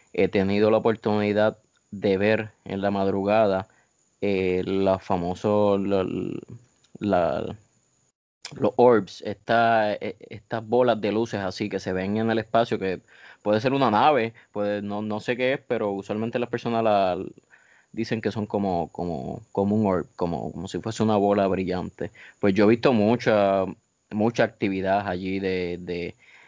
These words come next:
est-, e-, est-, estos puntos que se están mo-, que uno piensa que son estrellas, de la nada se empiezan a mover,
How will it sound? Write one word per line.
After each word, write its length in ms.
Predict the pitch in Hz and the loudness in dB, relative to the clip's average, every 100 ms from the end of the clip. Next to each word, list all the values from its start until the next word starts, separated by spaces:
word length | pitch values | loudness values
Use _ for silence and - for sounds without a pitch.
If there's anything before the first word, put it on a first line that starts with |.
| _ | _
est-, 360 | - - 95 _ - - | -14 -8 -8 _ -20 -16
e-, 140 | - _ _ _ _ _ | -16 _ _ _ _ _
est-, 220 | 135 113 _ _ _ _ | -14 -14 _ _ _ _
estos 260 | - - 123 | -18 -2 -2
puntos 400 | - 131 135 117 | 2 2 2 0
que 120 | - | -2
se 100 | 104 | -6
están 240 | 95 110 110 | -2 0 2
mo-, 160 | 120 | 0
que 120 | 120 | -2
uno 260 | 104 110 113 | -2 0 -2
piensa 240 | 123 117 | -2 -4
que 80 | 120 | -2
son 140 | 123 123 | 0 -2
estrellas, 400 | 117 131 139 110 | 0 -2 0 0
de 80 | |
la 100 | 101 | 0
nada 200 | 98 98 | 0 -2
se 80 | 101 | -2
empiezan 360 | 107 110 107 110 | -2 -2 0 0
a 60 | |
mover, 500 | 104 101 104 98 98 | 0 0 2 0 0